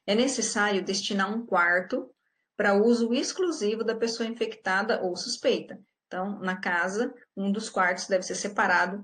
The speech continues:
só para essa pessoa ficar. Ninguém divide o quarto com ela, tá? Se tiver uma, a casa tiver algum quarto com banheiro, então dê preferência a esse quarto,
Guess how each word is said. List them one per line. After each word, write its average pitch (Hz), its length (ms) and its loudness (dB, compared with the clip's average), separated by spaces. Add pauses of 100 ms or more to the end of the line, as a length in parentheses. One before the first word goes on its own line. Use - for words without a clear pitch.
(100)
só 208 460 0
para 262 300 0
essa 202 400 0
pessoa 202 520 -2
ficar. 208 520 -6 (220)
Ninguém 180 320 -4
divide 196 320 -2
o 214 60 -6
quarto 208 320 0
com 330 120 0
ela, 185 320 0 (120)
tá? 208 320 0 (640)
Se - 260 2
tiver 294 360 4
uma, 226 160 -4
a 220 180 -2
casa 202 440 -6
tiver 196 360 -6
algum 202 360 -4
quarto 170 440 -2
com 247 200 -4
banheiro, 202 680 -2
então 196 320 -8
dê 185 140 -4
preferência 202 680 -8
a 190 40 -6
esse 185 400 -6
quarto, 170 400 0